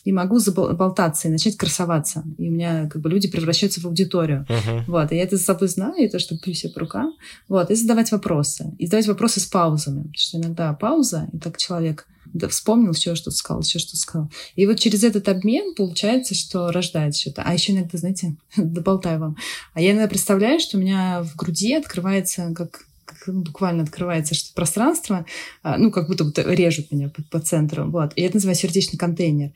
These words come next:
Speaker 1: Я просто сижу, разговариваю, представляю, что у меня оттуда туда какая-то энергия ходит. Наверное, странно звучит, вот, но иногда у меня бывает прям ощущение щек-, щекотки там, вот. И
Speaker 2: Мгм.
Speaker 1: бывает ощущение, что какие-то ниточки, как в "Аватаре", такие пересекаются оттуда. Вот. И когда это происходит, мне кажется, "О,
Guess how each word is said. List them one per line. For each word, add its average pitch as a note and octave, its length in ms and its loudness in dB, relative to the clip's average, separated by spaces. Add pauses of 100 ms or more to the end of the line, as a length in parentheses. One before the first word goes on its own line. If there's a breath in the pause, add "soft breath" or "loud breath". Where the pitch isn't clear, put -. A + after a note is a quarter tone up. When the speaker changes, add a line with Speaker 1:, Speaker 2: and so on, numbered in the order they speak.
(320 loud breath)
Speaker 1:
Я F#3+ 160 4
просто B3 300 4
сижу, G3+ 300 0
разговариваю, G#3 520 0
представляю, G3+ 460 2
что B3+ 180 -2
у F#3+ 40 2
меня F#3 180 0
оттуда F#3+ 360 0
туда F3 280 -2
какая-то B3+ 260 -8
энергия E3 320 -2
ходит. - 380 -4 (200)
Наверное, G3+ 220 4
странно G#3 320 4
звучит, F#3 460 2 (220)
вот, G3+ 280 4
но G3+ 60 6
иногда G3 300 6
у C#4+ 40 8
меня A#3 120 8
бывает G3+ 180 2
прям F#3+ 160 0
ощущение F3+ 440 2
щек-, E3 240 0
щекотки - 520 -2
там, C#3+ 320 -4 (140)
вот. E3 300 0
И - 20 -4
Speaker 2:
Мгм. G#2+ 100 0
Speaker 1:
бывает G3+ 260 2
ощущение, G#3+ 440 4
что - 140 -6
какие-то - 340 -4
ниточки, A#3 380 0
как - 180 -6
в - 20 0
"Аватаре", E3 500 0
такие D#3 320 -6
пересекаются F#3+ 580 -2
оттуда. D#3 500 -4
Вот. E3 180 2
И E3 60 4
когда F#3 240 4
это G#3 100 2
происходит, A#3 680 0
мне F3+ 120 0
кажется, - 400 -2
"О, D#3 280 -2